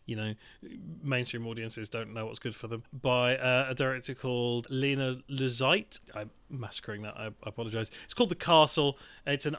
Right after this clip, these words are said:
Irish, Eastern European co-pro. It's about, uh, an immigrant family, uh, a single mother and her daughter,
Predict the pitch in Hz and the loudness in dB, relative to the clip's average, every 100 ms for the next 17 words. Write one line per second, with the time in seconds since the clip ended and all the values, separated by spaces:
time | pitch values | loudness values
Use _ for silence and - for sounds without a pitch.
0 | 147 156 160 160 147 - - - - - | 2 6 6 6 4 2 -2 -4 -8 -6
1 | 139 - 127 117 - 123 117 127 120 - | -4 -2 -4 -4 -2 -4 -2 -2 -2 -2
2 | 120 120 - - 147 156 147 139 143 127 | -2 -2 -4 -6 0 2 2 2 0 0
3 | 127 131 151 160 156 139 135 - 143 135 | 0 -6 -4 -2 0 -2 -4 -4 -2 -2
4 | 135 135 135 135 123 117 113 117 135 123 | 0 0 -2 -4 -4 -4 -4 -4 -4 -4
5 | 120 117 117 113 113 113 117 123 120 120 | -4 -4 -4 -6 -8 -8 -6 -6 -4 -4